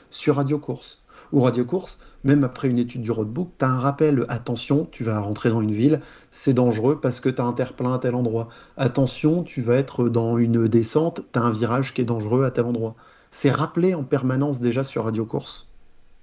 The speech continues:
Autant brancher les coureurs sur Radio Course et que les coureurs arrêtent de discuter entre eux.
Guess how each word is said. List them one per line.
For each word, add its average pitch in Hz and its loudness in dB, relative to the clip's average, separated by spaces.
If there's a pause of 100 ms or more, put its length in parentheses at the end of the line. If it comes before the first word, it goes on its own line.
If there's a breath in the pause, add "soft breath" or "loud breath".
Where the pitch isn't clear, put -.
(300)
Autant 135 4
brancher 139 0
les 120 0
coureurs 123 -2
sur 123 -4
Radio 107 -4
Course - -10 (280 soft breath)
et 143 2
que - -10
les 139 6
coureurs 156 0
arrêtent 127 -2
de 113 -6
discuter 120 -10
entre 107 -4
eux. 233 -4